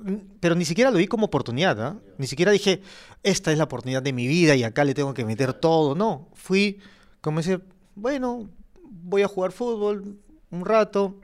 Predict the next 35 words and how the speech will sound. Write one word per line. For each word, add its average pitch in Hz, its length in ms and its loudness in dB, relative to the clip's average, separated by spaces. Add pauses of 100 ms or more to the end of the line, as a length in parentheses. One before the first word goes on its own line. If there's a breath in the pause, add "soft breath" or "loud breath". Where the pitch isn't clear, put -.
(160)
si - 200 -12
sale - 300 -8
bien, 127 320 -6
si - 140 -16
no, 113 220 -12 (360)
bien. 127 480 -4
O - 20 -20
sea, 131 140 -14
no 151 160 -4
es 175 60 -2
mi 196 100 2
intención, 175 320 -2
ya 175 100 0
me 185 120 -2
había 185 120 0
retirado. 143 580 0 (680 soft breath)
Entonces 190 340 0
fui 226 180 0
relajado, 160 520 0
en 131 60 -4
realidad, 143 220 -2
ni 139 80 -6
siquiera, 151 380 -2
como 127 180 -8
digo, 143 200 -2
no, 139 100 -8
no 170 140 -4
fui 202 220 -2
con 185 160 -2
la 160 60 0
intención 123 420 -6
de 165 120 -4
quedarme, 151 600 -2 (440 loud breath)
no 139 260 -4
fui, 127 920 -2